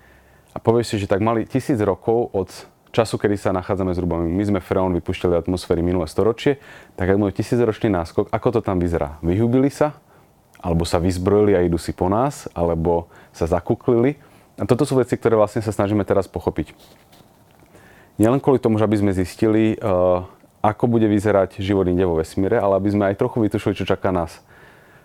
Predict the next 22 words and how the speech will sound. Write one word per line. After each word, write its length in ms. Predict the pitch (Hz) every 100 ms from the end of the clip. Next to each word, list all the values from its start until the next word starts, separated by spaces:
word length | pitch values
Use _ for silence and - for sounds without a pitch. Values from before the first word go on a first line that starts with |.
| -
Lebo 480 | 90 92 95 95 92 - _ _ - -
ak 160 | 92
napríklad 480 | 101 143 139 131 117
nenájdeme 560 | 98 104 113 117 110 98 98
život 160 | 98 87
nikde 240 | 98 110
inde 160 | 131 127
vo 160 | 95 78
vesmíre, 320 | - 95 92
ani 160 | 101
ten 240 | 107 104 98
primitívny, 720 | 82 78 78 76 87 117 156 _ _ - _ _ 95
by 60 |
znamenalo, 320 | 92 98 101 98
že 80 |
my 80 | 101
sme 180 | 95 95 90
jediná 240 | 117 107
civilizácia 640 | - 95 92 92 - 107
v 120 | 101 -
širokom 560 | 104 107 - 110 104 - _ _ -
okolí, 560 | - - 87 82 107